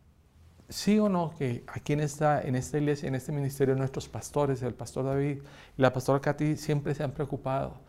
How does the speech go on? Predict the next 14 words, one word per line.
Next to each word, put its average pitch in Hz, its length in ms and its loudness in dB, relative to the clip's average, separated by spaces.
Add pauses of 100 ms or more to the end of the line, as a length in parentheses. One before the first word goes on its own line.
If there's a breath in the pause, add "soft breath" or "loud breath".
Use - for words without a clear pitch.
(340 soft breath)
porque 123 560 2
en 123 160 2
este 127 260 0
ministerio 131 760 -2 (260 loud breath)
haya 135 240 4
buena 131 320 0
palabra? 117 480 -4
Y 143 60 -4
creo 139 260 -4
que 139 100 -2
tenemos 127 480 -2
muy 156 920 2
buena 139 500 0
palabra. 117 640 -4